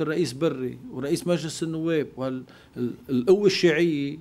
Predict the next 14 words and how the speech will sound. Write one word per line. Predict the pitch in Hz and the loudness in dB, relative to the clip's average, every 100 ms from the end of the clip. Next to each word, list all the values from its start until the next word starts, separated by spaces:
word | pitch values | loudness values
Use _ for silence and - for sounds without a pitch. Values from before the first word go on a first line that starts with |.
| 151 | -2
يلي | 151 147 | 0 0
بيمثلها | 143 143 - 175 156 | -2 -2 0 0 0
رئيس | 139 143 127 | -2 -4 -6
بري | 151 170 | -6 -4
عم | 214 | -2
تعمل | 240 311 294 | 2 4 4
تفاهمات | 254 247 240 240 254 247 | 4 4 4 4 2 2
مع | 196 | 0
المستقبل | 190 185 - 185 175 180 180 - - | 2 2 4 4 6 4 2 -4 0
أدت | 311 220 233 - | 0 4 2 4
إلى | 240 220 202 | 4 6 6
التمديد | 202 214 196 262 208 | 6 2 6 6 8
للمجلس | 196 196 160 170 185 | 6 6 4 0 0
النيابي | 180 185 175 151 156 | 2 4 2 0 -4